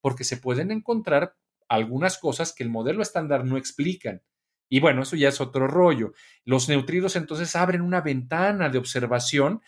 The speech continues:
así como los rayos X abrieron la ventana de observación a nuestro cuerpo, los neutrinos podrán entonces abrir una ventana de observación a lugares todavía más lejanos, porque además sabemos que la luz es absorbida. Si nosotros vemos el universo con, este, o,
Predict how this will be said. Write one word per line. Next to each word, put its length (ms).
así 200
como 180
los 120
rayos 360
X 360
abrieron 340
la 80
ventana 440
de 60
observación 540
a 60
nuestro 340
cuerpo, 480
los 300
neutrinos 540
podrán 420
entonces 400
abrir 240
una 140
ventana 480
de 60
observación 640
a 120
lugares 400
todavía 480
más 440
lejanos, 640
porque 300
además 480
sabemos 460
que 100
la 140
luz 300
es 120
absorbida. 640
Si 160
nosotros 460
vemos 320
el 80
universo 600
con, 400
este, 640
o, 220